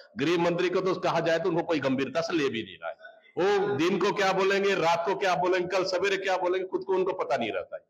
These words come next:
इसलिए उस पे मुझे ज्यादा कुछ नहीं कहना है। बिल्कुल, हमारे सभी कार्यकर्ता कल जब मतगणना स्थल जाएंगे, पूरी तैयारी के साथ जाएंगे। पूरी तैयारी हो गई है कांग्रेस पार्टी की।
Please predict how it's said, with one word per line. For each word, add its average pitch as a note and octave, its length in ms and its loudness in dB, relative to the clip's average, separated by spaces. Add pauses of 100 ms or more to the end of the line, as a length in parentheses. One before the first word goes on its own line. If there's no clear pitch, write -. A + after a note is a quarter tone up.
(320)
इसलिए G3+ 220 0
उस F#3+ 120 4
पे G3 120 0
मुझे F#3 200 2
ज्यादा E3+ 220 2
कुछ E3 200 -2
नहीं C3 120 0
कहना F2+ 240 -6
है। - 100 -14 (280)
बिल्कुल, E3 380 0
हमारे C#3+ 760 0 (640)
सभी D#3 760 0 (1700)
कार्यकर्ता B2+ 760 -2 (840)
कल D#3+ 160 0
जब E3 200 0
मतगणना C#3 640 0
स्थल A#2 300 -4
जाएंगे, A2+ 400 -2
पूरी B2+ 280 -6
तैयारी A2 400 -2
के A2 80 -6
साथ A#2 140 -4
जाएंगे। G#2+ 380 -2
पूरी A#2+ 260 -4
तैयारी A2 440 -2
हो G2+ 180 0
गई A#2 140 -4
है C3+ 60 0
कांग्रेस A2+ 380 -2
पार्टी A2+ 340 -4
की। - 400 -8